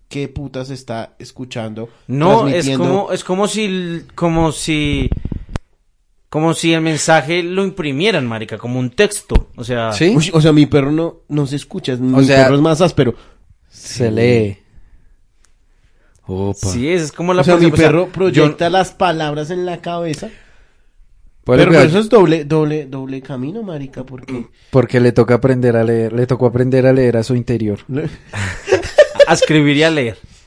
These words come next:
Speaker 2: Pero,
Speaker 1: Uy,
Speaker 2: marica,
Speaker 1: pero
Speaker 2: así somos los
Speaker 1: no
Speaker 3: O
Speaker 1: sé.
Speaker 3: sea, usted proyecta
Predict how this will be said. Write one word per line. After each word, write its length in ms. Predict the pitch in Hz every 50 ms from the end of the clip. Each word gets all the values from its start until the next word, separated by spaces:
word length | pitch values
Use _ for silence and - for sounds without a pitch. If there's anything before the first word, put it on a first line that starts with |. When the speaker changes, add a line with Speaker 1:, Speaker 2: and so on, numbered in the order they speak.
| _ _ - - - _ _ - _ _ _ -
Speaker 2:
Pero, 140 | - 139 147
Speaker 1:
Uy, 60 | 147
Speaker 2:
marica, 200 | 151 165 160 160 -
Speaker 1:
pero 120 | 156 151
Speaker 2:
así 140 | 120 127 123
somos 260 | 123 143 147 147 147
los 300 | 147 147 147 139 - -
Speaker 1:
no 120 | - 160 180
Speaker 3:
O 140 | 170 131 147
Speaker 1:
sé. 80 | 160
Speaker 3:
sea, 320 | 151 143 131 117 104 95 - - - - - - - - - - _ _ _ _ -
usted 400 | 131 131 123 - - 131 127 127 - _
proyecta 760 | - 135 135 139 135 139 147 139 127 - - 143 147 165 202